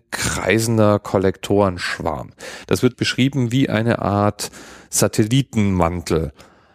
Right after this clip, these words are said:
Große Gerätschaften, die um eine Sonne kreisen, dort die Energie abgreifen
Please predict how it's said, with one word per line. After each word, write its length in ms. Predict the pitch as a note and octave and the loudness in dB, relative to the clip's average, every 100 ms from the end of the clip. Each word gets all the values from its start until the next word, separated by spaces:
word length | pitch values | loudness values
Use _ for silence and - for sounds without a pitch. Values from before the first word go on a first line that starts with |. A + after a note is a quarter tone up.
| _ _ _ _ - | _ _ _ _ -10
Große 1000 | - A2+ C#3 C#3+ - B2 A#2+ B2 B2 A#2 | 2 4 4 4 2 4 4 4 4 2
Gerätschaften, 960 | - A2+ G2+ A#2 - A2 A2 - G#2+ G#2+ | 0 2 4 2 0 -2 -2 -4 -6 -2
die 180 | G#2 - | -2 2
um 420 | B2+ B2+ B2+ B2 | 2 2 2 0
eine 260 | - A2 | -2 0
Sonne 380 | A2 G#2+ A2 A2+ | 2 2 2 0
kreisen, 760 | - - C#2 G2+ G#2+ G#2 G#2+ G#2 | -2 -4 0 2 2 0 -2 0
dort 260 | F#2+ G2+ G2+ | 0 0 0
die 100 | G#2+ | -2
Energie 680 | G2+ G2+ G2+ - A#2+ B2+ | 0 0 0 -2 0 2
abgreifen 1000 | - G#2 - - E2 F#2 G#2 - G#2 G#2 | 2 0 -4 0 2 4 2 -2 -4 -4